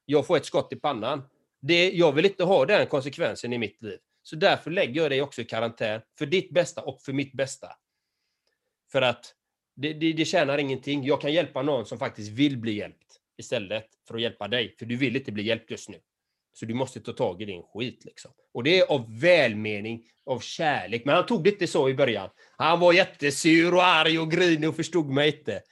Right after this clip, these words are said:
Men han ändrade på det. Och han är idag evigt tacksam för det. Och det är, så att man kan göra mycket själv. Men man behöver också människor som är tydlig. Det här är inte bra för dig och det är inte bra för mig.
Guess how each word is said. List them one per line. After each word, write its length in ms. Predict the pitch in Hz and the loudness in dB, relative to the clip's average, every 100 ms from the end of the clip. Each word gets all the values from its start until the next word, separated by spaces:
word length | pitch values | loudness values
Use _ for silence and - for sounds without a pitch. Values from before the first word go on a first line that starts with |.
| - | -2
Men 140 | 196 | 2
han 120 | 208 226 | 4 4
ändrade 320 | 208 139 151 | 2 0 -2
på 220 | 240 151 | 0 0
det. 220 | 110 139 - _ _ _ _ | 0 -6 -10 _ _ _ _
Och 60 | 127 | 0
han 200 | 160 170 | 2 4
är 200 | 170 165 - - | 2 0 -4 -2
idag 540 | 165 180 175 165 - | 0 6 6 4 0
evigt 440 | 208 190 127 127 - | 4 4 4 -2 -4
tacksam 600 | 156 - - 104 123 120 _ - | -8 -8 -14 -8 -6 -8 _ -6
för 100 | 143 | -4
det. 200 | 131 90 _ _ | -4 -6 _ _
Och 140 | 117 117 | -12 -8
det 260 | 123 127 | -6 -2
är, 140 | 123 123 _ _ _ _ _ _ _ _ | -2 -4 _ _ _ _ _ _ _ _
så 120 | - 147 | -8 -4
att 60 | |
man 140 | 147 160 | -2 -2
kan 300 | 196 175 156 | 0 0 0
göra 240 | 175 127 | 0 0
mycket 320 | 139 - 120 | -2 -6 -8
själv. 300 | 120 123 127 - _ _ - | -4 -4 -6 -10 _ _ -10
Men 140 | 123 | -4
man 140 | 131 131 | -4 -2
behöver 320 | 170 160 151 | 2 2 0
också 220 | 160 139 | -6 -6
människor 400 | 147 139 110 104 | -6 -4 -6 -10
som 260 | - 110 107 _ _ _ _ _ _ _ - | -14 -14 -14 _ _ _ _ _ _ _ -4
är 140 | 156 | -4
tydlig. 600 | 131 - 220 98 101 185 233 _ _ _ _ _ _ | -4 -6 -8 -8 -8 -8 -8 _ _ _ _ _ _
Det 120 | - 147 | -10 -4
här 180 | 170 | -2
är 40 | 170 | -2
inte 380 | 170 147 143 139 | -6 -4 -2 -2
bra 340 | 127 151 131 | -2 0 0
för 140 | - | 0
dig 240 | 113 104 110 | -6 -6 -6
och 60 | |
det 40 | 120 | -8
är 40 | |
inte 120 | 135 | -12
bra 220 | 110 110 90 | -8 -8 -8
för 140 | - | -10
mig. 280 | 104 123 | -12 -12